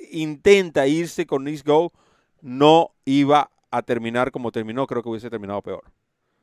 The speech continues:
Porque el caballo no mostró esa velocidad, no la tenía.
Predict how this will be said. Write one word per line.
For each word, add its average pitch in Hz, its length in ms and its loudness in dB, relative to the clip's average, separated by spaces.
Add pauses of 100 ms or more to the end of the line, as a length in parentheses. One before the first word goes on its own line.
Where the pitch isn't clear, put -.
(160)
Porque 123 220 -2
el 120 80 -4
caballo 139 480 0 (280)
no 151 340 2
mostró 143 580 2
esa 135 280 -2
velocidad, 110 600 -4
no 131 260 0
la 170 140 2
tenía. 135 500 -4